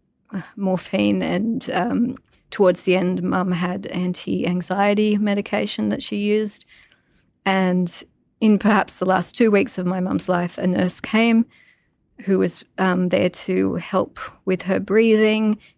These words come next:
because she did have an oxygen unit at home, and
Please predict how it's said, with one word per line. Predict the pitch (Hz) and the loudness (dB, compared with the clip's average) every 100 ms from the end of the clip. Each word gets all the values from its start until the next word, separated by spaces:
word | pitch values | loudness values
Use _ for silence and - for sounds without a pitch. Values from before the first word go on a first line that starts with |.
| - | -14
because | - 190 | -6 -4
she | - - | -4 -4
did | 185 | -2
have | 185 - | -2 -2
an | - | -2
oxygen | - - 208 196 190 | -4 -2 -2 0 0
unit | 185 185 185 - - | 0 0 -2 -6 -8
at | 180 185 | -4 -2
home, | - 247 339 _ _ - | 0 0 0 _ _ -6
and | 185 185 185 185 | -2 -2 -2 -4